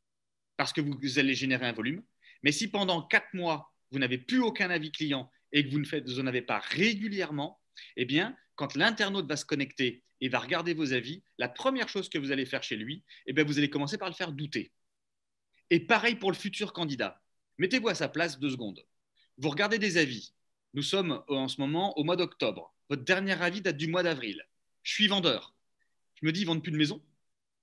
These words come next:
Je me dis, il ne se passe plus rien. Ils ne vendent plus de maison. Donc, s'ils ne vendent plus de maison, ils ne seront pas efficaces avec moi. Leur,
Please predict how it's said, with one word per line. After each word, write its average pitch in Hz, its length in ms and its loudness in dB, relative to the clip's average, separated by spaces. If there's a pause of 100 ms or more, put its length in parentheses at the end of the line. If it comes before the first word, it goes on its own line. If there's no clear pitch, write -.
(1300)
Je 139 80 -4
me 170 60 4
dis, 175 60 2
il 202 40 4
ne - 20 4
se 151 40 -6
passe 156 160 0
plus 196 100 -2
rien. 147 240 -2 (720)
Ils 180 140 2
ne 160 40 0
vendent 170 200 2
plus 214 100 -2
de 196 60 0
maison. 156 300 0 (480)
Donc, 175 140 0
s'ils 196 160 2
ne 170 60 0
vendent 175 180 0
plus 170 80 -6
de 165 60 0
maison, 160 180 4
ils 226 40 0
ne 214 40 -2
seront 165 140 -4
pas 175 100 -2
efficaces 170 360 0
avec 160 240 -4
moi. 120 260 -10 (840)
Leur, 180 420 4